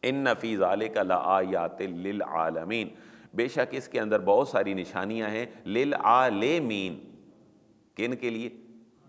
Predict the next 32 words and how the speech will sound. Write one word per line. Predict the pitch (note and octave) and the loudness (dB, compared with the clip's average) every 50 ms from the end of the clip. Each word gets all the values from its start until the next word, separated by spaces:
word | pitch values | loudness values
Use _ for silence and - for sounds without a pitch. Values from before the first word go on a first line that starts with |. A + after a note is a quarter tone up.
| - - - - - - - - - | -20 -20 -20 -20 -20 -20 -20 -8 -2
जानने | G2+ G2+ G2+ A#2 C#3 D3 | 0 2 2 2 2 2
वालों | B2+ G2+ E2 D#2 D2+ D2 | 2 2 0 0 -2 -8
के | C#2+ - C2+ | -10 -12 -14
लिए, | C2 C2 - - | -14 -14 -16 -10
जो | D2+ G2+ A2 | -4 -2 0
आलिम | G2 - F2 G#2 A2 A#2 A#2+ A2 F#2 A2 B2+ C3 A#2 | 0 2 4 4 4 4 2 2 0 -2 -2 -2 -4
हैं, | F#2 E2+ E2 D#2 - - - | -6 -10 -10 -12 -12 -8 -6
इल्म | A#2+ B2 B2+ A2+ | -4 -4 -2 -2
रखते | F2+ F2 E2+ - - - F2+ F2 | -2 -4 -4 -6 -8 -12 -12 -12
हैं, | E2+ F2 E2+ D#2+ D2 - - D2+ | -10 -12 -12 -12 -12 -12 -12 -4
गौर | D2+ E2+ G2 G2+ | 0 2 4 4
व | G2 | 4
फिक्र | F#2 - F#2+ - - E2+ | 2 -2 -6 -6 -6 -8
के | - - F2 | -6 -8 -8
मुतलाशी | E2 E2 E2 E2 D#2+ F2 F#2 G2+ - - G#2+ | -8 -6 -6 -4 -4 -2 -2 -4 -4 -6 -8
होते | E2+ C#2+ C#2 - - | -8 -8 -8 -10 -14
हैं, | D#2 F2 F2+ E2 - | -14 -12 -14 -14 -12
उनके | - D2+ C#2+ C2 - A#1 A1+ | -14 -14 -14 -14 -14 -16 -16
लिए। | A1 A#1+ C2 - - - - - - | -16 -16 -18 -20 -20 -20 -20 -16 0
"व | E2+ G#2+ A#2 | 4 4 4
मिन | B2+ C#3+ D#3 D#3 | 6 4 2 4
आयातिही", | - B2+ B2 B2+ A#2 A2+ G#2+ A2+ B2 B2+ - C#3+ C3 C3+ D3 D3+ D#3+ | 4 6 6 6 6 6 6 6 4 4 0 -4 -4 -4 -2 -2 0
और | - A2+ G#2+ G#2 G2+ | 2 4 4 4 4
अल्लाह | G2+ G2+ G#2 A2 A2 | 4 2 2 2 0
की | G#2+ - A2+ | 0 -2 -6
निशानियों | G#2+ G2 F#2+ - F#2 F2+ G2+ G#2+ A2+ A2+ | -8 -8 -8 -8 -8 -6 -6 -4 -4 -4
में | G#2 F#2+ F#2 F2+ | -4 -4 -6 -8
से | - G2 F2 D2 D2+ | -8 -10 -10 -6 -2
है, | D#2+ F#2 G2+ G#2 - - - - - | -2 -2 -2 -2 -6 -10 -20 -18 -12
"मनामुकुम | D#2 E2 F2 F#2 G2 F#2+ G2+ G#2 A2 B2 A#2+ A2+ A2 G#2+ G#2+ - G#2+ G#2+ G#2 F#2+ F2 | -8 -4 -2 -2 0 2 2 4 4 4 2 0 -2 -4 -2 -2 -4 -4 -4 -4 -4
बिल | F#2+ F#2+ F#2 F2 E2 | -4 -4 -4 -6 -6
लैल" | E2 F2 F#2+ G2 F2 D2+ | -4 -2 -2 -2 -2 -4